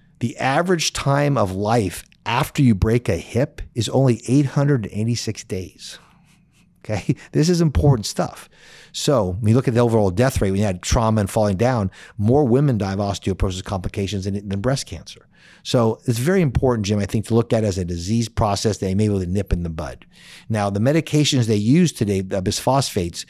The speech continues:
they make hard bone, but they make hard, brittle bone. So it actually, after five years, been shown to increase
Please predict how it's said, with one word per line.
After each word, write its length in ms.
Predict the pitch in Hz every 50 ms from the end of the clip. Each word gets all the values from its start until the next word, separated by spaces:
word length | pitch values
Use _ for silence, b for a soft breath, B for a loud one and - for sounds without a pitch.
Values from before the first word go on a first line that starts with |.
| B B B B
they 120 | - 127 151
make 200 | 185 202 180 -
hard 320 | - 156 156 151 131 107
bone, 380 | 131 139 151 127 90 76 - - _ _ b b b b b b b b _
but 80 | - 110
they 80 | 117
make 160 | 117 110 110 -
hard, 360 | - 123 120 117 98 90 87
brittle 260 | - 117 127 123 98
bone. 360 | 82 73 - 53 52 - - - _ _ _ b b b b b
So 180 | - - - 117
it 80 | 104
actually, 420 | 127 147 165 160 - - 131 113 110
after 220 | 107 104 - -
five 360 | - - - 131 123 127 107 110
years, 200 | 135 151 147 -
been 160 | - 104 95
shown 280 | - - 123 117 117
to 60 | 110 104
increase 460 | 101 117 110 - 131 117 101 92